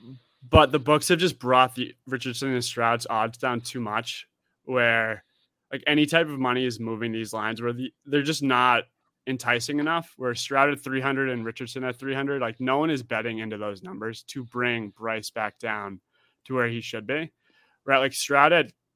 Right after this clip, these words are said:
plus three hundred, like, sure, like, might as well, I guess. Um, I would not bet Richardson plus three hundred. I would not bet Bryce minus two hundred. Uh, FanDuel has the best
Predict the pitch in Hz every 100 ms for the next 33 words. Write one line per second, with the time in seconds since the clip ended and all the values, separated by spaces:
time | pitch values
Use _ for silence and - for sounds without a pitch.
0 | _ _ _ _ _ _ _ 147 135 151
1 | 135 127 135 139 120 _ _ _ _ _
2 | _ _ 127 120 _ _ - - 117 123
3 | 113 _ - 117 _ 135 139 113 110 107
4 | 110 113 117 117 - - 120 117 127 127
5 | 135 131 139 113 110 117 123 117 120 123
6 | 117 120 120 117 117 107 113 113 113 110
7 | - _ 113 107 113 - - _ _ -
8 | - 107 113 117 120 123 127 131 131 _
9 | _ _ _ _ _ _ - - _ _
10 | _ _ _ _ _ _ _ _ _ _
11 | 151 151 160 156 156 123 127 117 117 -
12 | - - -